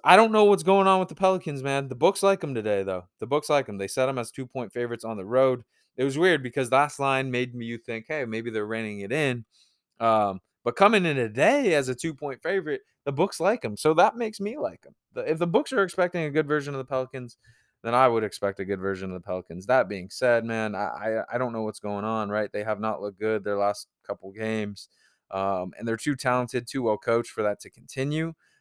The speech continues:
Um, but it's not like this Bulls team is a s-, is a pushover in any fashion, right? Like, the Bulls are, like, just slightly above average, right?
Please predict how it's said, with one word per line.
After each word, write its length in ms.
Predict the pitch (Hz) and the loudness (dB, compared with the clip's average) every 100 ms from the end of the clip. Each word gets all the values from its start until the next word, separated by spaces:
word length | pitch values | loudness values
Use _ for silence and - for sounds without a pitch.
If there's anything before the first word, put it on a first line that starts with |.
| _ | _
Um, 360 | 110 110 104 104 | 0 2 2 0
but 100 | 143 | -2
it's 140 | 156 | -2
not 180 | 180 160 | 0 2
like 180 | 139 127 | 2 -2
this 140 | 123 | -4
Bulls 260 | 101 110 110 | -2 -2 -2
team 220 | - 107 | -6 -6
is 100 | 95 | -6
a 40 | 92 | -8
s-, 180 | - - | -12 -12
is 160 | 92 98 | -10 -8
a 80 | 101 | -6
pushover 580 | 104 - 95 92 92 | -4 -2 -2 -2 -4
in 80 | 92 | -6
any 220 | 90 87 | -6 -8
fashion, 560 | 90 90 92 - 92 95 - | -10 -10 -10 -12 -14 -14 -8
right? 260 | 98 98 - | -2 -2 -2
Like, 200 | 90 90 _ _ _ _ _ _ _ _ 127 | -8 -10 _ _ _ _ _ _ _ _ 0
the 100 | 131 | 4
Bulls 360 | 139 151 139 | 8 8 8
are, 120 | 143 | 6
like, 380 | 127 117 110 - _ _ _ _ - | 8 6 4 -4 _ _ _ _ -18
just 400 | 120 131 131 - | -4 0 0 2
slightly 380 | 139 120 107 117 | 6 6 6 0
above 300 | 110 113 110 | 2 2 2
average, 580 | 110 104 107 101 - _ _ _ - | 2 2 -4 -6 -14 _ _ _ -4
right? 340 | 101 101 98 | 2 2 0